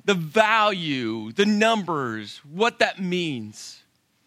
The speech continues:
And then if you're like me, there's a separate bucket. And you hesitate to put the label on this bucket of sin, but you want to put the label on this bucket of sin. But you also, you know, if you've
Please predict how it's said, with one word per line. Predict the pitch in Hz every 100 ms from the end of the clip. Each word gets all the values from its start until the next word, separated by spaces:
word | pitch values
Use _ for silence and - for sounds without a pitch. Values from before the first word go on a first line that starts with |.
| _ _ _ _ _ _ _ _ _ _ _ _ _ _ -
And | 190
then | 226 262
if | 190
you're | 143
like | 110 98 -
me, | 104 98 127 156 151
there's | 143 165
a | 160 160
separate | - - 185 135 -
bucket. | - 98 - - _ _ _ _ _ _ _ _ _ _ _ - - -
And | 202
you | 226 214
hesitate | 226 269 294 233 262 220
to | - 202 - _ -
put | 247 247
the | 220
label | 190 196 214 226 220
on | 190 175
this | 143 208
bucket | - - 208 233
of | 208
sin, | - 220 214
but | 190 165
you | 151 160
want | 156 202 214
to | 233
put | - 233
the | 233
label | 226 233 226 226
on | 220 220
this | 220
bucket | - 226 233
of | 220
sin. | 196 233 226 214 - -
But | -
you | 208 214
also, | 240 254 247 170 - 165
you | - -
know, | - -
if | -
you've | 208 202